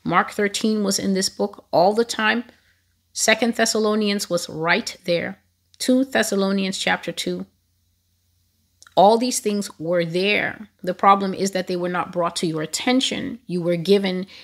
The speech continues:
instead a fallacy that they didn't need to be brought to your attention because they're for some other alternate evil church that will come to holiness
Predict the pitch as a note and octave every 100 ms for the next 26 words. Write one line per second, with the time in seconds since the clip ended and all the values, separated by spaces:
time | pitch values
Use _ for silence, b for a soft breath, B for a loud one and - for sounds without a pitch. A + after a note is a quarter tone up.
0 | B - F#3 - - F3+ F3 - F3+ F3+
1 | - G#3 A#3 A3+ A3 - E3 A3 - B
2 | B F3+ - F3 G3 G3 A#3 A3+ A3+ C4+
3 | G#3 F#3+ F3 F3 F3+ F3 E3 E3 - A#3+
4 | G3+ F3 E3 F3+ E3+ E3 E3 - D#3+ -
5 | F#3+ F#3+ - F3 E3+ - F3 F#3 - E3
6 | E3 - - G3 F3+ E3+ - E3+ D#3+ -
7 | - D#3 D#3+ E3 D#3+ - F3 E3+ E3 E3+
8 | D#3+ D#3 - b b b A3+ G3+ F3 E3
9 | D#3